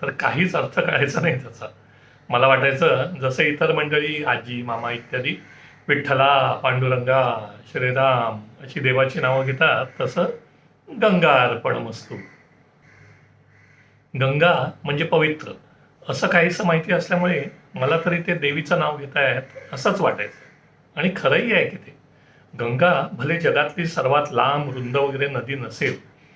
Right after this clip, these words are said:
पण सगळ्यात पवित्र नदी मात्र निश्चित आहे.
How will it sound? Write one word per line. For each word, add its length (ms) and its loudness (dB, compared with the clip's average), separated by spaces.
पण 140 6
सगळ्यात 640 2
पवित्र 420 -2
नदी 240 2
मात्र 300 0
निश्चित 480 -4
आहे. 100 0